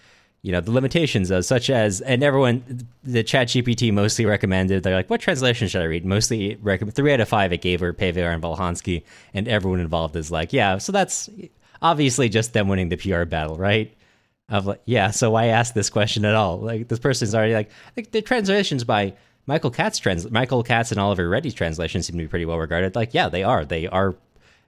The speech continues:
Michael Katz, as was the people he work with, do do great translations. You already know that. Why do you need to ask Chat G P T that, who's gonna tell you Paviar and Volhansky is the one you should read, which you already know is, if it works for you, it works for you. If it gets you reading, it gets you reading.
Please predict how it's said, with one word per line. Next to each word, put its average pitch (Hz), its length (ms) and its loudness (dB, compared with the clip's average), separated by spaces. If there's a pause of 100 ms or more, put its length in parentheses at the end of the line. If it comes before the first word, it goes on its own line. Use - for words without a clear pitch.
Michael 98 260 -2
Katz, - 460 -2
as 95 300 -14 (180)
was 101 260 -10
the 85 80 -12
people 113 240 -4
he 87 60 0
work 101 140 0
with, 82 180 -6
do 95 160 2
do 90 160 -2
great 90 240 -2
translations. 92 720 -4 (1040)
You 101 180 -2
already 113 220 2
know 117 180 4
that. 78 240 -4
Why 98 100 2
do 104 60 0
you 101 60 0
need 104 140 0
to 101 60 4
ask 95 200 0
Chat 101 240 -2
G 98 140 -2
P 87 120 -8
T 104 160 -4
that, 95 200 0
who's 92 200 -6
gonna 98 240 0
tell 98 160 0
you 92 100 2
Paviar 92 380 2
and 85 100 -4
Volhansky 85 640 -4 (440)
is 90 160 -6
the 87 60 -4
one 85 120 -2
you 85 80 -2
should - 160 -12
read, 85 220 -4
which 85 200 -4
you 98 120 -2
already 95 380 2
know 87 280 0
is, 82 340 -6 (400)
if 127 140 -2
it 160 40 0
works 160 220 0
for 156 100 0
you, 147 140 6
it 113 40 2
works 117 200 0
for 127 100 0
you. 90 180 4
If - 140 -8
it 92 40 -10
gets 101 240 0
you 104 60 0
reading, 95 360 2
it 85 120 -6
gets - 180 -2
you 82 60 -2
reading. 76 340 -4